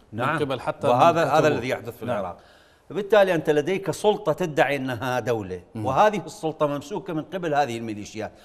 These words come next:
Speaker 1: هذه الميليشيات هي من رشحتها، هي من تقف وراءها، هي من تمسك الكرسي اللي، آه، جالسين عليه. لذلك هم لا دولة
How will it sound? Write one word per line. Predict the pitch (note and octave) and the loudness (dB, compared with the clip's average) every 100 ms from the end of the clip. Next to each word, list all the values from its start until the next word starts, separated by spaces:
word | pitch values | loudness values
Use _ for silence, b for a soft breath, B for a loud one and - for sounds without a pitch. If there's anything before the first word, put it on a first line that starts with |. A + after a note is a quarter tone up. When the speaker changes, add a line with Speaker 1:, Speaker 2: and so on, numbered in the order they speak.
| B B | B B
Speaker 1:
هذه | C3+ E3 | 2 4
الميليشيات | D#3+ D#3 C#3+ C#3+ C3 C#3 | 4 2 0 0 0 2
هي | D3 | 0
من | C#3+ | 2
رشحتها، | B2+ C3 B2 A#2+ C#3+ - | -2 -6 -6 -6 -6 -4
هي | C3 C3 | -4 -4
من | B2 | -6
تقف | - D3 C#3+ C3+ | -4 -4 -4 -4
وراءها، | C3 C3 B2+ C3 | -2 -2 -2 -2
هي | D#3+ G3+ | 0 0
من | E3+ D#3 | -2 -4
تمسك | F#3+ E3 D#3+ | -6 -6 -8
الكرسي | D#3+ G#3+ - F3 | -4 -2 -2 -4
اللي، | C#3+ D3 C#3 B B B B B - | -4 -4 -6 B B B B B -4
آه، | B2+ | -2
جالسين | B2 D3+ D3 D#3 C3+ | 6 4 4 -2 -2
عليه. | G#2+ G2+ F#2+ F2+ b b b b A#2+ | -4 -8 -12 -16 b b b b -4
لذلك | A#2+ G3+ G3 - | 6 6 6 0
هم | E3 D3+ | 0 4
لا | E3 | 4
دولة | C#3 A2+ F2 | 2 -2 -6